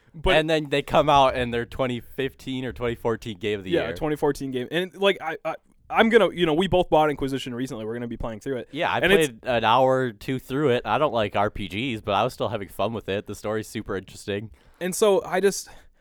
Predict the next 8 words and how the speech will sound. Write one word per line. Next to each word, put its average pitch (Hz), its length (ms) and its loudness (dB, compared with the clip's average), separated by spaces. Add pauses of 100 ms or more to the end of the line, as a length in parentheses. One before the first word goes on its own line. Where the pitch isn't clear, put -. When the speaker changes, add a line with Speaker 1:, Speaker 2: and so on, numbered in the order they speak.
(360)
Speaker 1:
I, 190 240 4
I 180 120 4
really, 226 420 4
really, 180 280 8
really 151 260 6
hope 123 320 -4
that, 113 280 -4
that 120 240 -6